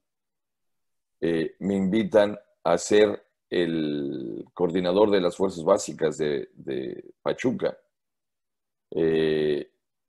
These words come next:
y ahí, este, sustituí a Víctor Aguado y, pues, nos tocó picar piedra con las fuerzas básicas de Pachuca. No era tampoco ni, ni tantito de lo que ahora,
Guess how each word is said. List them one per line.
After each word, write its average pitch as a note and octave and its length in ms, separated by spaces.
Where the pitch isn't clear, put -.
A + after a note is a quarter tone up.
y G2+ 580
ahí, F2+ 320
este, D#2+ 800
sustituí A2+ 840
a E2 100
Víctor F#2 340
Aguado G2+ 600
y, F2+ 180
pues, D#2+ 180
nos F2 160
tocó G#2+ 840
picar G2+ 380
piedra B2 600
con F2 260
las E2 160
fuerzas A2+ 280
básicas A2+ 440
de F2 80
Pachuca. E2+ 440
No G2+ 180
era G#2+ 300
tampoco G2+ 500
ni, F2+ 160
ni F2 240
tantito G#2 540
de G2+ 60
lo F2+ 160
que E2+ 200
ahora, E2+ 840